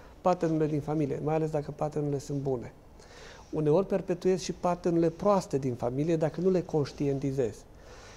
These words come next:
Cine poate schimba, adică când, când copiii schimbă pattern-urile în relațiile interpersonale pe care ei le dezvoltă față de pattern-urile din familia lor, este atunci când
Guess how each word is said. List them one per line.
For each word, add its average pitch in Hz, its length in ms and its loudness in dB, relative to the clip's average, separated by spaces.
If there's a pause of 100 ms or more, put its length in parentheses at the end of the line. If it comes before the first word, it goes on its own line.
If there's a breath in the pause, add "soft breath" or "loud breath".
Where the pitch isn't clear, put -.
(100)
Cine 214 260 6
poate 202 300 6
schimba, 160 600 4
adică 147 360 2 (440)
când, 214 300 6 (100)
când 220 480 4
copiii 170 680 2 (240 loud breath)
schimbă 202 480 4
pattern-urile 143 1000 6 (380 loud breath)
în 156 100 2
relațiile 160 440 4
interpersonale 143 840 2
pe - 180 2
care 131 220 0
ei 139 100 2
le 135 100 2
dezvoltă 135 460 0
față 147 360 2
de 135 100 2
pattern-urile 147 480 2
din 139 100 0
familia 135 400 -2
lor, 185 180 0
este 170 220 -2
atunci 190 360 0
când 165 340 0